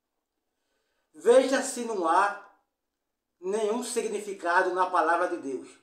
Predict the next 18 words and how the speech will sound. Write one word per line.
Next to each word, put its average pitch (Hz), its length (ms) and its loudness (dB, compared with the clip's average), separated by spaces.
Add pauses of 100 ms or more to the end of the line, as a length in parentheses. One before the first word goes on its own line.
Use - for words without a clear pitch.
(1700)
Veja 254 580 4
se 233 200 -6
isso 233 180 -4
aí 208 320 4
não 190 260 0
é 220 140 2
uma 220 340 -4
profecia 202 1000 -4 (460)
bíblica. 269 840 -2 (2500)
Meu 202 180 -6
querido 151 540 -4
e 147 100 -2
amado 139 480 -6
irmão, 127 460 -16 (880)
a 214 200 4
Bíblia 233 360 -4
Sagrada 208 640 2
foi 214 560 -2